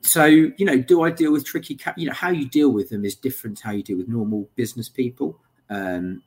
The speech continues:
you know, business, you know, you, you can, you can manage your diary properly when you're dealing with business people, with, with sports people. It's,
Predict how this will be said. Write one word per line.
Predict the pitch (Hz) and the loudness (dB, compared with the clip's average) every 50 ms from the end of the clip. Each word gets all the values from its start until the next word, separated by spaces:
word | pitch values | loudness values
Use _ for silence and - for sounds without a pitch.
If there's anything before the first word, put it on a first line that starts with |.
| _ - | _ -12
you | 110 101 | -12 -10
know, | 87 76 78 | -10 -12 -10
business, | - - 123 120 - 101 - - | -8 -8 -8 -6 -8 -12 -12 -10
you | 113 | -12
know, | 98 - | -12 -12
you, | - 87 95 92 - | -12 -12 -14 -14 -14
you | 98 95 - | -16 -16 -16
can, | - 95 90 87 - | -14 -14 -14 -14 -12
you | 98 98 - | -12 -14 -14
can | - - 110 104 90 90 87 - _ - | -14 -16 -16 -14 -14 -14 -16 -18 _ -12
manage | 104 101 98 87 82 - | -10 -10 -8 -10 -12 -14
your | - - | -14 -10
diary | 101 95 98 92 90 90 | -8 -6 -6 -4 -4 -6
properly | 90 - - 98 - - 95 92 | -6 -8 -12 -16 -12 -8 -6 -6
when | 90 92 92 | -6 -6 -8
you're | 95 90 | -12 -10
dealing | - 95 92 92 92 | -8 -6 -6 -6 -8
with | 90 - | -12 -8
business | - 98 95 - - 92 - | -8 -8 -8 -8 -10 -14 -16
people, | - - 98 98 95 - - 90 | -10 -6 -6 -6 -6 -6 -8 -6
with, | 87 95 92 - - | -6 -6 -8 -10 -12
with | 95 - | -12 -12
sports | - - - 107 95 92 - | -10 -6 -4 -2 -2 -2 -6
people. | - - 101 95 - - - - | -8 -8 -8 -8 -8 -8 -8 -6
It's, | - - - | -6 -6 -10